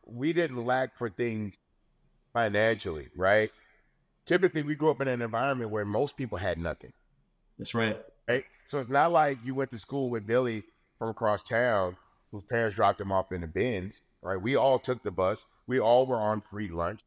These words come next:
Speaker 1: We all were lucky if we got polo for Christmas, right? <laughs> That ty-, that type of thing, right? You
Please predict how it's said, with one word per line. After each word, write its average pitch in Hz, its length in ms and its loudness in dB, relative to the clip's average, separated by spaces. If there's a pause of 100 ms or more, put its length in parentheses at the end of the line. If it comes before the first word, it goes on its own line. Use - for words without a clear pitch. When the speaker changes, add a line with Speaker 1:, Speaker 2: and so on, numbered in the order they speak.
(220)
Speaker 1:
We 117 120 -6
all 117 280 4
were 123 120 2
lucky 113 320 0
if 95 100 -8
we 107 120 -8
got 104 260 0
polo 104 340 -2
for - 160 -12
Christmas, 110 580 -4
right? 127 400 2
<laughs> - 120 -20 (180)
That 156 160 4
ty-, 156 220 -2
that 160 180 2
type 151 260 4
of 131 100 -8
thing, 156 320 -2
right? 160 200 0 (1400)
You 170 220 -4